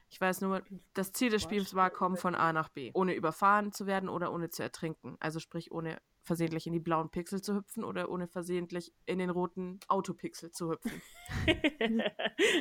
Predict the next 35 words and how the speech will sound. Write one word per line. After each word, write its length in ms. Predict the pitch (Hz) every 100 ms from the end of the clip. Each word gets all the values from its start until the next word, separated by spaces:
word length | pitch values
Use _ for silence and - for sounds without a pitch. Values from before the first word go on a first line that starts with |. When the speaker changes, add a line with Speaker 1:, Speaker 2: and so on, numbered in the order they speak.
| - - 359 370 - 320
Speaker 2:
Ja, 220 | 220 220 220
äh, 400 | 170 208 180 160
die, 280 | 226 226 -
die 140 | 214
Spielprinzipien 880 | 208 - 220 285 - 220 220 - 226
damals 340 | 202 214 220 208
waren, 200 | 202 202
glaub 240 | 196 196
ich, 240 | 214 214 - _ - _
sehr 260 | 208 214 240
viel 200 | 254 -
einfacher, 640 | 196 226 - 208 190 -
als 180 | 196 -
sie 180 | - 214
heute 220 | - -
Speaker 1:
<laughs> 280 | - 220 -
Speaker 2:
sind. 640 | 220 - - 269 277 - - - _ _ _ - - - - 466 587 - -
Speaker 1:
Ja. 160 | - 381 320
Speaker 2:
Geschuldet 580 | 254 - - 247 330 269 -
von 140 | 247
der 140 | 233
Technik 480 | 240 277 277 196 190
von 200 | - 185
damals. 600 | 180 175 180 180 190 - - - 233
Speaker 1:
Ja, 80 |
aber 100 | 220
ich 120 | 226 -
glaub, 160 | 220
da 140 | 220 202
war 120 | 208
ich 80 | 202
so 120 | 196
fünf 360 | - 202 202
oder 200 | 190 185
sechs. 420 | 170 170 180 -